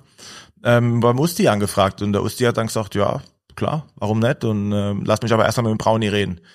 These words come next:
Und dann hat der Usti mich angerufen und hat gesagt, „Äh, Tine, wie sieht's aus?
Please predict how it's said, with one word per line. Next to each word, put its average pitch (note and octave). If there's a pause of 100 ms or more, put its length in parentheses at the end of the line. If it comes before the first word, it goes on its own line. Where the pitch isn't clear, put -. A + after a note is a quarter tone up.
(440)
Und G#2+
dann G#2+
hat G#2+
der G2+
Usti B2+
mich C#3
angerufen D#3
und D3+
hat C#3+
gesagt, -
„Äh, A#2+
Tine, C3+
wie C3+
sieht's C3
aus? D3+